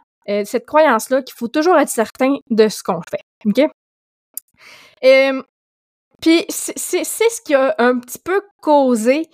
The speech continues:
euh, le fait que je n'avais plus de plaisir avec mon podcast. Et c'est ce qui fait que j'ai vécu du doute. Si je définirais le doute, OK, c'est le doute pour moi, c'est quand tu te demandes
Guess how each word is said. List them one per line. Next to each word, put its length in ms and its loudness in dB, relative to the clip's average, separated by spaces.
euh, 420 -4
le 100 0
fait 380 2
que 160 4
je 80 0
n'avais 300 -2
plus 220 -4
de 120 4
plaisir 920 -2
avec 300 -2
mon 180 -2
podcast. 480 -4
Et 60 -4
c'est 180 -2
ce 80 -10
qui 100 -16
fait 260 2
que 120 -4
j'ai 220 -6
vécu 380 -4
du 140 -4
doute. 140 -6
Si 260 0
je 40 -6
définirais 540 0
le 160 2
doute, 260 -2
OK, 180 -2
c'est 220 -8
le 160 2
doute 240 -4
pour 160 -2
moi, 280 4
c'est 440 -6
quand 140 2
tu 120 -10
te 140 -2
demandes 580 -2